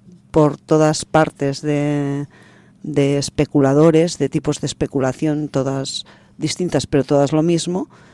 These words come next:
y que nos está echando del barrio. Entonces,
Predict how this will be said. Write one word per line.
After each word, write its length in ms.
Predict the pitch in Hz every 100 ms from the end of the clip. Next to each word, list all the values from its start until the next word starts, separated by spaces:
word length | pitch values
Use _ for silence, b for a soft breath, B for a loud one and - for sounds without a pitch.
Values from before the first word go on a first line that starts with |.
| b b b
y 80 | -
que 140 | - 151
nos 180 | 143 135
está 560 | 127 - 131 135 135
echando 420 | 143 - 151 143 135
del 160 | 127
barrio. 360 | 123 127 135 135
Entonces, 760 | 123 - 127 147 143 - -